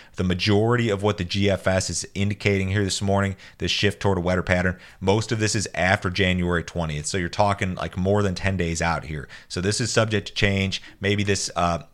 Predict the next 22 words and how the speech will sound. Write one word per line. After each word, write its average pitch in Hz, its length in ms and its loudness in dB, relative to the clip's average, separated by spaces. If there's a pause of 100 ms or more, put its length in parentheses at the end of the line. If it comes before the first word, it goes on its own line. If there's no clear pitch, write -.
uh, 85 140 0
has 92 220 2
something 101 300 2
to 90 100 -6
do 90 180 -2
with 90 180 -4
the, 87 200 -2
uh, 80 120 -2
weaker 87 500 -2 (200)
trade 87 360 2
in 64 100 -6
the 85 40 -6
soybean 82 320 -2
market 80 340 -4
here 82 280 -4
this - 220 -10
morning. 85 440 0 (720)
Corn 120 200 4
shipments 110 360 2
were 98 80 2
bad 95 300 6
again 90 340 0